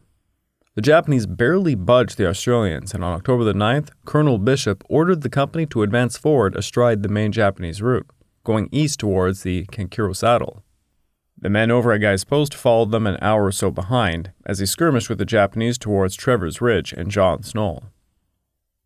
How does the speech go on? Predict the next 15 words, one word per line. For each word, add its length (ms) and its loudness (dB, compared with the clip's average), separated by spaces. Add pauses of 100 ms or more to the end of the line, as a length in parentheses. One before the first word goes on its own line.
(160)
They 100 0
would 220 4
kill 180 4
roughly 400 2
eleven 380 0
Japanese 560 0
as 100 -4
they 80 0
occupied 500 0
both 300 0
Trevor's 460 -2
Ridge 280 0
and 240 -2
John's 380 -8
Knoll. 300 -10